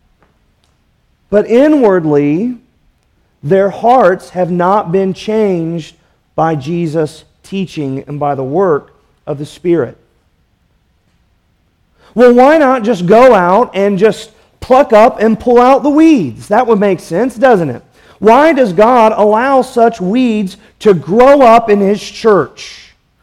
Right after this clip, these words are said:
Why not just go and pluck out those weeds one by one so that the church can remain pure and holy from such false believers and false disciples?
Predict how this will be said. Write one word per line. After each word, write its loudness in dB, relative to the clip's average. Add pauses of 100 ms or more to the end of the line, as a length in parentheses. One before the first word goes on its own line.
(240)
Why 2
not 0
just -6
go 2
and 0 (320)
pluck 0
out 0
those 4
weeds -4 (180)
one 2
by 2
one 2
so -2
that 0 (160)
the 2
church -2
can -2
remain -2 (280)
pure 2
and 0
holy 2 (240)
from -2
such -4
false 0
believers -2
and -12
false -4 (200)
disciples? -8